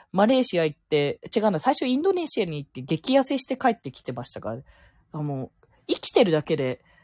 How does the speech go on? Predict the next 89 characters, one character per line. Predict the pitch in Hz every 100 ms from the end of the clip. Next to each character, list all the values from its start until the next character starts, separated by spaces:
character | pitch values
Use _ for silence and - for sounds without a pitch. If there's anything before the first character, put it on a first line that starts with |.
| _ _ _ _ _
あ | - 151
の、 |
普 | -
通 | 427
に |
ご | 392
飯 | 466 320
食 | 214
べ | 196
て | 175
る | 143
の | 135
に、 | 151 151 127
全 | 285 330
然 | 370 320
痩 | 277
せ | 254 247
る |
っ | 220
て | -
言 | -
っ |
て | _ 208
感 | - 233
動 | 233 226
し |
て | 233
た | 180 127
ん |
で | 127
す |
け | -
ど、 | 139 135 - - - 160
十 | - 254
年 | 494 571 539
ぐ | 508
ら | 359
い |
経 | 214
つ | -
と | 175
ね、 | 170
や | 180
っ |
ぱ | 226
適 | 185 -
応 | 320
し | 320
て | 302
ね、 | 254
痩 | 165 160
せ | 311
な | 330 370
く | 370
な | 381
っ |
て | 180
ま | 151
し | -
た。 | - - - - -
<laughs> | - - -
そ | - - 139 -
う。 | _ _ _ -
わ | 233 226 233 226 226
ー、 |
そ | - 381 427
う |
な | 427 381
ん |
だ。 | 359 330 - _ -
あ、 |
リ | 254 311
フ | 403 403
ォ |
ー |
ム | 392
費 | 403
用 | 427 403
と |
か | 381
も | 320
入 | 349 330
っ |
て | 330
な | 277 262
い。 | - - - _ _ _
確 | 381 381 -
か | 294
に。 | 262 -